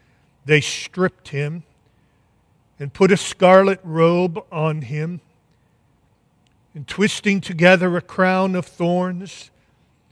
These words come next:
they put it on his head and put a reed in his right hand. And kneeling before him, they mocked him, saying, "Hail, King of the Jews!" And they spit on him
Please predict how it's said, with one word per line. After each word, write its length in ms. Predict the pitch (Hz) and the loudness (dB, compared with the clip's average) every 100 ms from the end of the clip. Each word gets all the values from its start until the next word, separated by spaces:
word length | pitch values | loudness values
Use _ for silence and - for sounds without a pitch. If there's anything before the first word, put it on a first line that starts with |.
| _ | _
they 120 | 160 156 | -2 -2
put 280 | - 196 | 4 4
it 120 | 190 180 | 4 4
on 200 | 170 170 | 4 2
his 220 | 160 - | -4 -6
head 360 | 180 180 175 | 2 4 2
and 200 | 165 156 | 0 -6
put 180 | - 165 | -6 -4
a 80 | 156 | -4
reed 540 | 147 160 185 185 190 | -4 -2 0 0 0
in 120 | 170 160 | -2 -4
his 200 | 156 156 | -8 -6
right 340 | 151 165 160 | -2 0 -2
hand. 500 | 139 160 160 165 185 _ _ _ _ _ _ _ _ _ _ _ _ _ _ _ _ _ - | -6 -6 -4 -8 -14 _ _ _ _ _ _ _ _ _ _ _ _ _ _ _ _ _ -12
And 200 | 139 170 | -2 4
kneeling 440 | 208 226 214 190 | 8 10 8 6
before 460 | 165 165 190 196 170 | 2 2 6 6 6
him, 300 | 196 202 185 | 4 4 2
they 320 | 165 160 156 - | 4 4 0 -6
mocked 600 | 151 151 170 196 - - | -6 4 4 4 -4 -6
him, 400 | 202 202 196 196 - | 2 2 0 -8 -12
saying, 560 | - 185 185 175 175 - _ _ | -6 -2 0 0 -2 -6 _ _
"Hail, 560 | 208 233 208 175 147 - _ | 8 10 10 6 0 -6 _
King 260 | - 220 220 | -2 2 6
of 120 | 190 | 4
the 100 | 185 | 2
Jews!" 680 | 156 180 175 165 123 - _ _ _ _ _ _ _ _ _ _ _ _ _ _ | -2 -2 -2 -4 -10 -20 _ _ _ _ _ _ _ _ _ _ _ _ _ _
And 120 | 147 | -2
they 80 | 165 | 0
spit 600 | 175 - - - 220 208 | 0 -2 -12 -4 2 4
on 240 | 147 143 117 | 4 -4 -6
him 320 | 127 120 | -10 -12